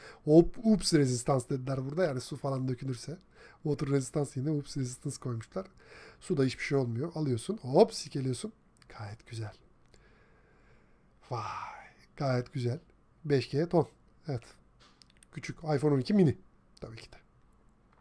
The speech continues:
Hem on iki hem on iki mini. Mini, mini, mini, mini, mini bir kuş olmuş. <laughs> Fiyatlara gelince dostlar, iPhone on iki mini altı yüz doksan dokuz dolar.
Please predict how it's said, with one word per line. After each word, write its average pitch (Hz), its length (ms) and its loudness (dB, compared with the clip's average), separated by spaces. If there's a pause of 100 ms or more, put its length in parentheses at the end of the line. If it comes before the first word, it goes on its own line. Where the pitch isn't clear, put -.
(100)
Hem 175 120 4
on 123 100 8
iki 120 160 4
hem 165 120 6
on 147 80 6
iki 123 160 -2
mini. 143 160 4 (1900)
Mini, 175 280 4
mini, 165 180 6
mini, 139 200 0
mini, 160 260 2
mini 147 200 2
bir - 60 -2
kuş - 260 -6
olmuş. 120 320 -6 (340)
<laughs> - 1120 -10
Fiyatlara 208 480 10
gelince 196 400 4
dostlar, 190 420 4 (340)
iPhone 165 240 2
on 147 40 2
iki 131 180 -6
mini 120 160 -4
altı 135 240 -4
yüz 165 80 0
doksan 175 320 0
dokuz 175 260 0
dolar. 175 280 4